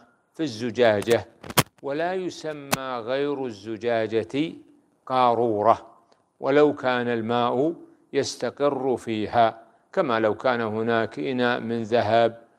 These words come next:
أو من حديد أو من غيرها من المواد، فإنه لا يسمى قارورة. لماذا؟ لأن العرب خصته بالزجاج. ولذا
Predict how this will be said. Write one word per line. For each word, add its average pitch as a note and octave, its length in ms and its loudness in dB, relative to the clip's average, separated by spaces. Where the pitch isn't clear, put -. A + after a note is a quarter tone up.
أو A#2+ 220 2
من A2+ 300 -2
حديد A#2 720 -2
أو C#3 300 4
من D#3+ 200 -4
غيرها A#2+ 500 0
من A#2+ 340 -2
المواد، A#2 680 4
فإنه A#2+ 500 -4
لا A#2 160 4
يسمى A2+ 840 -2
قارورة. A#2 560 2
لماذا؟ C3 560 -2
لأن A#2+ 420 -2
العرب A#2 540 4
خصته C3+ 1080 -2
بالزجاج. B2 2000 0
ولذا C#3+ 1500 4